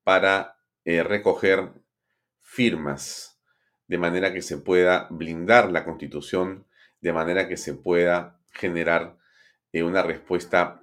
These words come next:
política y legal al intento de Perú Libre y sus huestes de llevar a cabo una asamblea constituyente para cambiar la Carta Magna y, sin duda,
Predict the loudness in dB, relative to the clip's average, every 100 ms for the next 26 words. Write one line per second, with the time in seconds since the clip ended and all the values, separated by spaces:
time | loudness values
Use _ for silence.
0 | _ 2 2 0 -6 -10 -10 -12 -12 _
1 | -2 0 2 2 2 0 -8 _ _ _
2 | _ _ 4 4 -2 -4 -2 -2 -4 2
3 | 2 2 -4 -4 -2 -2 -2 -2 -4 -2
4 | 0 2 0 -2 -6 -4 -6 0 0 0
5 | -6 -6 -12 -14 -4 0 0 0 0 2
6 | 2 4 4 4 0 -4 -2 -4 -2 -4
7 | -2 -4 -2 0 2 2 0 -4 -6 -8
8 | -6 -4 -4 -6 -8 -8 _ -20 _ _
9 | 2 4 4 -2 -4 2 4 4 -2 -4
10 | 2 0 0 -2 -2 0 -4 -6 -8 -4
11 | -4 -2 0 0 -2